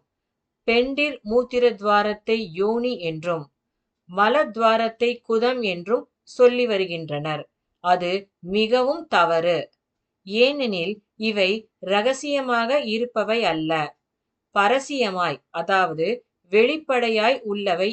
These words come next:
ஆகும். ஆனால் இவற்றை ஆடையினால் மறைப்பதால் ரகசியமாக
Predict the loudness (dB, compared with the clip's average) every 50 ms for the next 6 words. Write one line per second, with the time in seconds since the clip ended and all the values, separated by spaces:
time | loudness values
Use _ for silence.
0 | 0 0 0 0 0 -2 -4 -6 -6 -8 _ _ _ _ _ _ _ _ _ _
1 | 2 4 4 4 4 2 2 0 0 0 -2 -6 _ -6 -4 -2 -2 -4 -4 -4
2 | -4 -2 -2 -2 -4 -6 _ _ _ _ _ 2 4 6 6 6 6 4 2 2
3 | 0 0 0 0 0 0 0 0 0 0 0 -2 -2 -4 -4 0 2 4 4 4
4 | 2 -2 _ _ _ _ -2 0 0 2 2 0 0 -2 -2 -2 -2 0 0 0
5 | 0 2 2